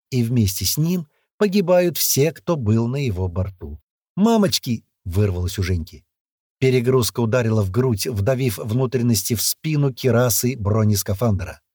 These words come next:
Потемнело в глазах. Левадова едва не потеряла сознание, но справилась с собой.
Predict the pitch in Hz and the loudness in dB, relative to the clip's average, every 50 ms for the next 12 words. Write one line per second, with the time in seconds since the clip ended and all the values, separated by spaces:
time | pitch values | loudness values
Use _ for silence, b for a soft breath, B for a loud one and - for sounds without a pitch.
0 | _ _ _ _ _ _ b b b _ - 180 - - 190 170 147 139 135 127 | _ _ _ _ _ _ b b b _ -2 0 0 0 0 0 2 0 2 2
1 | 127 123 110 104 107 104 98 90 - 85 80 78 - - _ _ _ _ _ _ | 0 0 0 2 2 2 2 0 -2 -6 -8 -10 -14 -20 _ _ _ _ _ _
2 | _ _ _ _ - 110 117 127 123 143 143 131 139 131 135 131 120 139 117 123 | _ _ _ _ 2 2 4 4 4 2 2 2 2 2 2 2 0 0 0 0
3 | 131 151 151 151 147 - 180 - 190 185 185 180 180 170 - - 165 139 139 170 | 0 0 0 -2 -2 -4 -2 -2 0 0 2 2 2 2 0 0 -2 -2 -2 -2
4 | 175 165 151 131 120 120 127 131 120 - - - - 143 151 139 107 90 90 90 | -2 0 0 2 2 2 2 0 -2 -2 -4 -2 0 0 2 2 2 0 -2 -2
5 | 87 - - - 139 131 123 95 78 - | -2 -2 0 0 0 0 -2 -4 -6 -8